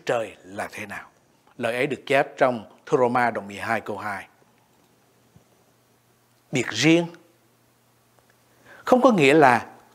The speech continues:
tu hành, vì tu hành đơn thuần chỉ là một hình thức xa lánh lối sống thế tục. Mà xa lánh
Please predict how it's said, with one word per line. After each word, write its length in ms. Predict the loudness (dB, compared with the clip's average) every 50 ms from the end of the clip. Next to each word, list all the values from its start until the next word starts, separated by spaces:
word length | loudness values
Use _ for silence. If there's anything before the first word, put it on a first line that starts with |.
| _ _ _ _ _ _
tu 180 | 6 6 6
hành, 260 | 4 2 -4 -8 -8 -12 -18 -20 _ _ -16 -14 -12 -2 2
vì 100 | 2 4
tu 220 | 6 6 6 8
hành 260 | 8 8 6 6 6 6
đơn 240 | 6 8 8 6 6
thuần 200 | 6 6 6 4 4
chỉ 100 | 6 6
là 60 | 6
một 200 | 6 4 2 2
hình 180 | 2 2 2 2
thức 140 | 2 2 0 0
xa 300 | -2 0 4 4 6 6
lánh 160 | 6 6 6
lối 320 | 6 8 8 8 8 8 8
sống 220 | 6 6 4 4 4
thế 160 | 4 4 2 4 4
tục. 140 | 4 4 4 2 -6 -14 -20 -20 _ _ _ _ _ _ _ _ _ _ _ _ _ _ _ _ _
Mà 80 | -6 -2
xa 220 | 2 4 4 6
lánh 260 | 6 6 4 4 0